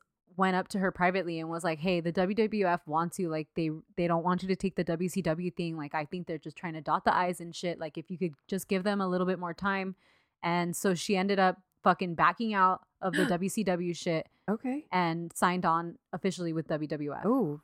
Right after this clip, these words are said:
Speaker 2: very cool. I just, I hope she got her fucking paper.
Speaker 1: Oh, she does.
Speaker 2: Okay, good.
Speaker 1: So Chyna made her W W F debut on February sixteenth, nineteen ninety-seven, at the In Your House thirteen Final Four match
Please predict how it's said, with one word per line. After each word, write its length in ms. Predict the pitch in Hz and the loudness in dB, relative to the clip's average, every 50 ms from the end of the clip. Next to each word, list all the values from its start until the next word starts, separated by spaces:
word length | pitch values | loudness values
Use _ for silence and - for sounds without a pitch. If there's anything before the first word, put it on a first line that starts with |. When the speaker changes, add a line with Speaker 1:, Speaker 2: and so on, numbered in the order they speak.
| _ _ | _ _
Speaker 2:
very 260 | - - 202 208 196 185 | 0 2 4 4 2 2
cool. 340 | - - 175 170 147 139 - | 2 2 4 4 4 4 2
I 80 | 160 175 | 0 -2
just, 360 | - 180 170 - - - - _ _ _ _ _ _ - | -4 -6 -6 -8 -12 -16 -18 _ _ _ _ _ _ -12
I 60 | 165 | -8
hope 180 | - 190 185 - | -6 -6 -6 -6
she 100 | - 175 | -6 -6
got 160 | - 170 175 | -6 -6 -4
her 160 | 165 147 - - - - | -4 -8 -8 -10 -2 2
fucking 320 | - 175 180 - 156 147 143 | 2 2 2 0 -4 -6 -4
paper. 560 | - - 160 160 - - - - - - _ _ _ _ _ _ | -2 -2 -2 -2 -2 -6 -8 -8 -8 -8 _ _ _ _ _ _
Speaker 1:
Oh, 220 | 185 180 160 160 | 6 6 6 6
she 180 | 156 - - 254 | 4 4 2 4
does. 520 | 208 202 170 143 120 143 - - - - _ _ _ - | 6 6 4 4 2 -2 -8 -10 -14 -18 _ _ _ 6
Speaker 2:
Okay, 240 | 190 180 - 165 156 | 6 6 6 4 2
good. 220 | - 151 127 - - _ _ _ _ _ _ _ _ _ _ _ | 2 2 0 0 -4 _ _ _ _ _ _ _ _ _ _ _
Speaker 1:
So 140 | - 226 220 | 0 0 0
Chyna 360 | - - 226 226 254 277 254 | 2 2 2 4 4 4 4
made 200 | 233 240 247 240 | 4 2 2 2
her 140 | 214 247 240 | 2 0 2
W 240 | 185 208 185 190 214 | 2 2 2 2 2
W 260 | 208 196 208 208 196 185 | 2 2 2 2 2 4
F 240 | 170 185 196 - - | 4 2 2 2 2
debut 500 | 208 185 180 151 - 196 240 269 294 285 | 2 2 2 2 0 0 0 2 2 0
on 280 | - 175 170 170 170 - - | 0 -2 -4 -4 -6 -4 -4
February 400 | 180 175 180 196 185 180 170 160 | -4 -2 0 -2 -2 -2 -2 -4
sixteenth, 640 | - - 196 - - - - 339 349 370 359 - - _ | -4 -6 -6 -8 -10 -4 0 0 0 0 -2 -4 -8 _
nineteen 400 | 190 185 180 202 220 - - 247 | -6 -4 -2 -2 -2 -2 -2 -2
ninety-seven, 760 | 247 254 262 277 294 - - 214 180 160 175 196 226 254 254 - _ - | 0 0 0 -2 -2 0 2 2 2 2 2 0 -2 -2 -4 -6 _ -4
at 140 | 170 170 - _ | -4 -4 -4 _
the 180 | 180 165 - - _ | -8 -8 -8 -8 _
In 180 | - 220 220 208 | -2 0 0 2
Your 220 | 208 214 208 214 185 | 2 4 4 4 6
House 380 | 180 - 170 147 147 - - - _ | 8 8 8 8 6 0 -8 0 _
thirteen 580 | 214 196 196 - - - - 196 165 147 143 - - _ | 4 4 4 2 0 0 0 2 0 0 -4 -8 10 _
Final 380 | 240 214 202 202 208 214 226 214 - - _ | 12 12 12 12 12 6 2 2 -2 8 _
Four 440 | 247 220 185 165 151 143 117 135 147 | 12 12 12 12 8 4 -2 -6 -4
match 640 | 165 165 165 139 143 202 254 - - - - - - | -2 -2 0 0 0 -2 -2 -4 -6 -8 -10 -10 -12